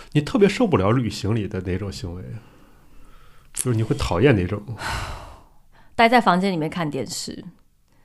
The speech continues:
Speaker 2: 我不知道哎，
Speaker 1: 嗯。
Speaker 2: 我觉得就是如果待在房间里面看电视，我真的会生气。
Speaker 1: 嗯。
Speaker 2: 因为我会觉得就是，当然回-，就是你可能玩完回来待在房间里面看电视是可以理解的。
Speaker 1: 嗯。
Speaker 2: 但是如果是，就是，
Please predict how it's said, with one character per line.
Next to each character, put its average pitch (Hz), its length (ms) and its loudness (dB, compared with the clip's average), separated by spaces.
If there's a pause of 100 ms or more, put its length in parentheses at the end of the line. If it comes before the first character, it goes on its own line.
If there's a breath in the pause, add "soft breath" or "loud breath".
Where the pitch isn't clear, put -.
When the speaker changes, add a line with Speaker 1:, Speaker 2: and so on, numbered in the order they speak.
(180 soft breath)
Speaker 2:
我 202 80 -2
不 214 80 4
知 226 80 2
道 233 200 10
哎， 165 220 6
Speaker 1:
嗯。 - 60 -2
Speaker 2:
我 185 80 2
觉 233 120 4
得 247 80 8
就 285 100 2
是 285 180 2
如 262 80 4
果 262 100 6
待 240 120 6
在 240 100 4
房 214 160 4
间 220 80 4
里 202 60 2
面 190 80 2
看 202 160 0
电 202 100 2
视， 196 60 -2
我 151 80 -6
真 151 100 -2
的 170 60 2
会 175 80 2
生 147 300 -2
气。 - 420 -8 (220)
Speaker 1:
嗯。 135 560 -2 (520)
Speaker 2:
因 302 100 2
为 381 80 6
我 247 160 6
会 277 140 8
觉 226 160 4
得 226 240 6
就 262 160 0
是， 226 340 2
当 302 160 6
然 269 140 8
回-， 208 320 4
就 277 100 4
是 294 140 2
你 220 100 2
可 - 160 -2
能 175 140 2
玩 180 180 6
完 196 200 6
回 196 120 4
来 175 140 6
待 196 140 2
在 202 40 4
房 165 220 0
间 180 80 0
里 156 40 0
面 165 140 0
看 170 140 -2
电 170 100 0
视 165 120 -4
是 156 60 -8
可 175 120 -2
以 139 60 -2
理 - 240 -10
解 135 240 -4
的。 117 180 -2
Speaker 1:
嗯。 117 220 -6 (160)
Speaker 2:
但 233 120 4
是 233 140 2
如 240 100 2
果 202 100 8
是， 208 220 0
就 208 140 -4
是， 214 300 2